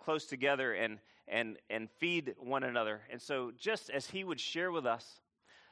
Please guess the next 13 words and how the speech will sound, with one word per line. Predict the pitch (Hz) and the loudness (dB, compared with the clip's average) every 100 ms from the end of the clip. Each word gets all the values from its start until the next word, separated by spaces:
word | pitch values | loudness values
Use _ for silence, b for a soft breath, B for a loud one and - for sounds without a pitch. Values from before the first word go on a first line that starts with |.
| b | b
about | 123 143 | 2 2
the | 147 | 2
life | 135 135 160 175 | 4 6 6 4
of | 170 | -6
Christ, | - 135 120 110 - | -2 2 2 2 -2
the | |
life | 120 131 175 185 | 2 6 4 2
of | 156 | 0
our | 139 | 0
Savior, | - 131 127 107 92 b b b b | 0 0 0 -2 -10 b b b b
and | 120 123 156 | 0 2 0
looking | 175 185 | 0 2
at | 151 | 2